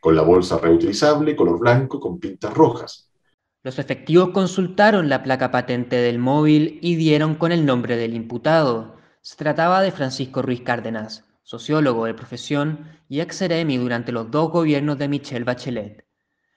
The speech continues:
Speaker 2: Alrededor de las diecinueve horas del jueves, el O S siete se apostó nuevamente en las afueras de su casa en Playa Norte.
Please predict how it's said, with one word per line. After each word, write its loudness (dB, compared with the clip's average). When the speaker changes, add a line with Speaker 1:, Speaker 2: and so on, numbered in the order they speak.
Speaker 2:
Alrededor -6
de -4
las -8
diecinueve -2
horas -2
del -8
jueves, -4
el -8
O -4
S -8
siete -8
se -8
apostó -8
nuevamente -6
en -6
las -10
afueras -8
de -10
su -14
casa -6
en -6
Playa -6
Norte. -10